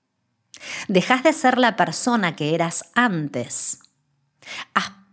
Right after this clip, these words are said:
ha pasado algo, has pasado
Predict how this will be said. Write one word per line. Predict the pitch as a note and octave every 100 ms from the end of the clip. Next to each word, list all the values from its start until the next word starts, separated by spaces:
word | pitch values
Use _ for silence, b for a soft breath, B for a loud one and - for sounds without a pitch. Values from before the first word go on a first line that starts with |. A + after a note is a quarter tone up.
| -
ha | G#3+ -
pasado | G3+ G3 - E4 A#3 F3+ - -
algo, | - D4+ A3+ E3 D3+ D3 C#3+ B B B B _
has | G3 G3+ - - _ _ _ _
pasado | F3 E3+ - D4+ C#4 F#3 D#3+ - _